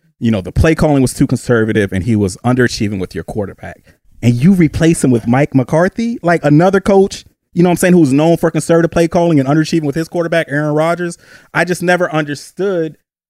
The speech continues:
that you replaced Jason Garrett with the same dude. It's like Jerry Jones was like, "Ah, man, you know, Mountain Dew is gross. I'm only drinking Mellow Yellow now." Like, <laughs> like, it's the same shit, dog. <laughs> Right?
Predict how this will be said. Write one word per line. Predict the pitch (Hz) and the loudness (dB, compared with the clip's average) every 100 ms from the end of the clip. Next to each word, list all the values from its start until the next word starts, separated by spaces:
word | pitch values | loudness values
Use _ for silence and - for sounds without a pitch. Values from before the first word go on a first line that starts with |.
| _ | _
that | - 139 | -4 -2
you | 160 170 | -2 -2
replaced | 165 156 165 156 - | -2 0 2 0 -2
Jason | 156 156 | -4 -2
Garrett | 147 156 143 | 0 0 0
with | 131 | -4
the | |
same | - 143 135 | -2 0 2
dude. | 156 170 | 4 4
It's | 135 151 | 4 0
like | 143 | -2
Jerry | 127 151 147 | -2 -2 0
Jones | 151 143 | -2 -2
was | 131 | -2
like, | 123 113 - - _ _ _ _ - | -4 -4 -6 -18 _ _ _ _ -8
"Ah, | 147 135 | -6 -6
man, | 117 143 143 117 95 - | -2 0 2 0 -2 -4
you | - 135 | 0 2
know, | 117 | 4
Mountain | 110 147 139 123 | 4 2 2 2
Dew | 160 139 | 2 0
is | 110 | 0
gross. | 151 143 107 | 0 0 0
I'm | 147 165 | 0 2
only | 147 135 | 2 2
drinking | 143 135 123 | 2 2 4
Mellow | 147 139 | 4 4
Yellow | 123 156 165 | 4 4 4
now." | 135 131 131 | 4 4 4
Like, | 165 175 | 2 2
<laughs> | - | 0
like, | 180 233 | 0 2
it's | 320 | 0
the | 277 277 | 2 0
same | 285 285 269 247 | 2 2 2 0
shit, | - 330 277 220 | 0 -2 0 0
dog. | 196 214 247 427 - | 2 4 2 0 -4
<laughs> | 269 - 427 - 233 | -6 0 2 2 -2
Right? | - 247 294 294 | 2 2 2 -2